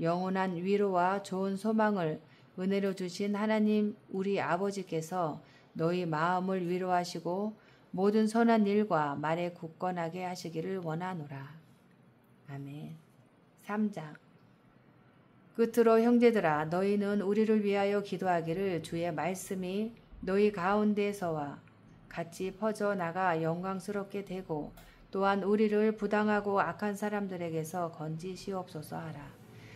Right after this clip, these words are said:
믿음은 모든 사람의 것이 아니니라. 주는 믿부사 너희를 굳건하게 하시고 악한 자에게서 지키시리라.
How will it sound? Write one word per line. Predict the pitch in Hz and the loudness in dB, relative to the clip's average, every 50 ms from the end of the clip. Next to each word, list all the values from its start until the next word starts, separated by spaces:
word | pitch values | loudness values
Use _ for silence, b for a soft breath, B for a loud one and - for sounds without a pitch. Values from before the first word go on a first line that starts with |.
| B B B B | B B B B
믿음은 | - 190 202 196 220 214 208 208 214 208 | -2 0 2 2 4 4 4 4 4 4
모든 | 190 185 208 202 233 226 226 | 2 0 0 2 2 2 2
사람의 | 220 226 226 226 220 214 214 214 | 2 4 4 4 4 4 2 2
것이 | 208 190 185 190 196 185 | 0 -2 -4 -4 -4 -2
아니니라. | 170 170 180 185 180 175 160 156 143 143 143 135 - - | -2 -4 -4 -6 -8 -6 -6 -6 -6 -6 -8 -10 -14 -16
주는 | - - 175 170 175 175 175 | -12 -10 -8 -6 -6 -6 -6
믿부사 | 170 185 185 - - 185 180 - 185 185 190 190 | -6 -8 -8 -8 -10 -10 -6 -4 -2 0 0 -2
너희를 | 180 170 175 185 190 196 196 208 208 202 | -2 -2 -2 -2 -2 -2 -2 -2 -4 -4
굳건하게 | - 190 - - 202 196 196 185 180 180 185 | -6 -10 -8 -6 -4 -2 -2 -4 -4 -4 -4
하시고 | 175 170 165 - 165 - 190 185 165 156 160 B B B B B B B B | -6 -6 -6 -8 -10 -6 -4 -2 -2 -2 -4 B B B B B B B B
악한 | - 151 170 165 - 208 208 208 | -4 -4 -4 -2 -2 -2 -2 0
자에게서 | 190 202 196 196 196 185 180 175 170 160 160 190 196 202 214 220 214 - - - - | 0 0 0 0 0 0 -2 -4 -6 -4 -4 -4 -4 -4 -4 -4 -6 -10 -18 -20 -20
지키시리라. | - - - 160 160 - - 196 196 196 202 - 190 160 156 151 - 143 151 | -18 -12 -10 -10 -10 -8 -8 -6 -6 -6 -6 -8 -8 -8 -8 -10 -10 -12 -12